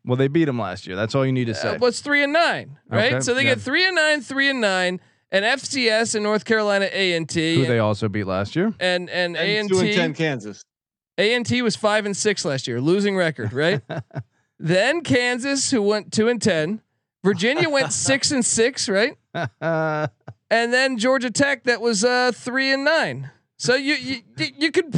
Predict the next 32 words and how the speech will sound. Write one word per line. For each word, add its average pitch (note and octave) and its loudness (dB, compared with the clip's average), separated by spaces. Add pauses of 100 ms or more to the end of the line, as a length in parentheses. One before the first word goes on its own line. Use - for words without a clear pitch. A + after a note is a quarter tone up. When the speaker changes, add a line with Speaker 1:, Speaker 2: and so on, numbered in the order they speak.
(100)
Speaker 2:
you F4 0
could A4 2
win A4+ 2
these G#4 2
games. G3+ 0
Speaker 1:
They're F3+ 2
gonna G#3+ 0
be G3+ -2
Speaker 2:
They're - 4
Speaker 1:
in - -2
the F4 2
Speaker 2:
anyone's G#4 2
Speaker 1:
top - -12
ten F#4 2
Speaker 2:
games. D#3 -4
Speaker 1:
<laughs> D#3 -2
after F3 -2
six F#3 -2
weeks. F3 0
Speaker 2:
<laughs> E3+ -4
Let's E4 2
go, F4 2
Elko. E4+ 2
Let's B3 0
get D#4+ -2
this C#4+ -2
N C4+ 2
I B3+ 2
L B3 2
Speaker 1:
Look, A3 4
Speaker 2:
movement G#3+ 0
going. G#3+ 0